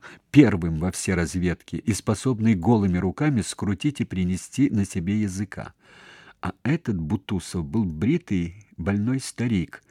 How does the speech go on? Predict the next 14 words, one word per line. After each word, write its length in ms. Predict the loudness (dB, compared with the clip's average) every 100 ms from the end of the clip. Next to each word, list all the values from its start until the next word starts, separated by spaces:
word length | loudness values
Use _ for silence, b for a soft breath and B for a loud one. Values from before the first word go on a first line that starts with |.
| B B B
с 140 | -2
неживым 580 | 2 2 2 2 2 2
синим 460 | -2 0 2 4 2
лицом 520 | 0 -2 0 2 2 B B B B
и 80 | 8
лежавшими 680 | 8 6 2 -2 0 0 2
поверх 420 | 0 0 0 0
одеяла 500 | -2 0 0 0 -4
тонкими 640 | _ 0 0 -2 -2 -2
детскими 580 | 0 -2 -2 -6 -2 -2
руками. 600 | -4 -6 -6 -6 -8 -14 _ _ _ _ _ _ _ _ _ _ -8
"Бутусов, 720 | -4 0 0 0 -2 -6 -4
а, 160 | -2 0
Бутусов, 680 | -2 -2 -4 -4 -4 -6